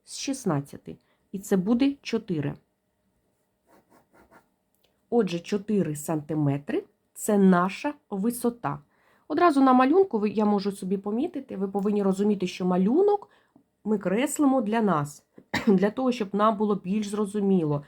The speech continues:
Тому ми там можемо робити будь-які позначки, ставити, як нам зручніше, щоб нам було дуже добре видно, що шукати, як шукати. Так, добре. З другим ми з вами впорались. Переходимо до третього.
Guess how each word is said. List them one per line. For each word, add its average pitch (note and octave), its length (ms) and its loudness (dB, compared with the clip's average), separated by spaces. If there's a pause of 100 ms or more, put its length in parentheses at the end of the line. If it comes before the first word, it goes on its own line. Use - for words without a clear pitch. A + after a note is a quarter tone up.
(320)
Тому G#3+ 220 2
ми A3+ 180 4
там F4+ 180 4
можемо G#3 380 4
робити E3+ 380 0
будь-які F3+ 580 0
позначки, A#3+ 800 -2
ставити, A3+ 580 0
як F#3+ 140 -4
нам F3+ 160 -2
зручніше, G3 680 -2
щоб F#3+ 220 -10
нам F3+ 120 -2
було F3 280 0 (160)
дуже F3+ 340 -4
добре F3 260 0
видно, G3 560 0 (200)
що B3 400 -2
шукати, F#3+ 540 -2
як G#3 340 0
шукати. F#3+ 580 -8 (760)
Так, - 280 -2 (140)
добре. D#3+ 440 2 (320)
З F#3 80 -12
другим C4+ 300 2
ми A3 100 4
з G3 80 -4
вами G#3 200 4
впорались. D#3+ 680 -4 (1200)
Переходимо G#3 460 2
до F#3+ 120 0
третього. F#3 540 -2